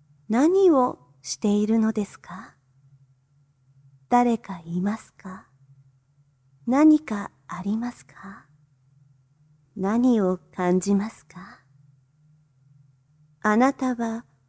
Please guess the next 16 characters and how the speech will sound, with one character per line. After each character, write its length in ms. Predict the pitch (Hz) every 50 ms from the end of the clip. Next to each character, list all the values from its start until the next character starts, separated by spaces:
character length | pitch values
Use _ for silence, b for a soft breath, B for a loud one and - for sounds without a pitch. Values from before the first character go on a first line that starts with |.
| _ _ _ _ _ _ _ _ _ _ -
何 460 | 208 208 226 254 269 285 277 247 220
を 100 | 220 220 - _ _
感 380 | - - 196 190 196 214 220
じ 160 | 208 - 214
て、 320 | - _ - 214 220 226 _ _ _ _ _ _ _ _ _ _ _ _ _ _ _ _ _ _ _ _ _ _ _ _ _ -
何 400 | 214 226 247 294 311 339 330 330
を 160 | 302 262 247 233
し 160 | - - -
て 160 | - 226 214
い 120 | 214 220
る 120 | 214 240 240
の 140 | 226 226 226
で 140 | - 214
し 200 | - - - -
ょ 40 |
う？ 20 | 214